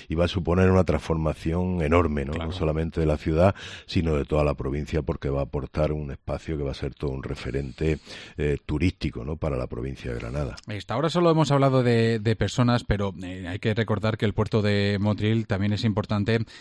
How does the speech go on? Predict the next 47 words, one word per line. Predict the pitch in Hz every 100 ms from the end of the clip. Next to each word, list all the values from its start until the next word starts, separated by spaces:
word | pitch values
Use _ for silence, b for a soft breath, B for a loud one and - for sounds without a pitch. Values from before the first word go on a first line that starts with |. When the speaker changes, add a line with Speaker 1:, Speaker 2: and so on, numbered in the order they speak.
| B
Speaker 2:
en | - 101
cuanto | 113 110
a | 117
exportaciones, | - 113 - 95 127 104
y | 98
creo | 104
que | 107
el | 127
pasado | 101 123 123
año | 131 139
dos | 117
mil | 110 117
veintitrés | 123 117 120 143 -
aumentaron | 113 104 95 95 117 135 156
el | 113
número | 110 117
de | 117
exportaciones. | 110 120 127 151 165 -
De | - 127
hecho, | 151 - 160
creo | 151 160 185 B B B B
que | - 123 123
a | -
nivel | 113 131 147
ratio | 147 165
es | 151
el | 143
que | 123 131 -
más | 123 123 151 165
aumentó | 156 139 123 113 107 165 131 B B B
de | 104
todos | 98 135 127
los | 120 117 110 107
puertos. | - 160 156 107 95 -
Creo, | - 113 135
si | 131
no | 131
tengo | 127 131
malos | 123 123 117
datos, | 131 151 139
crecieron | - 98 117 120
en | 123 117
más | 120
de | 120
cien | 120 123 117
mil | 123
toneladas | 120 113 113 147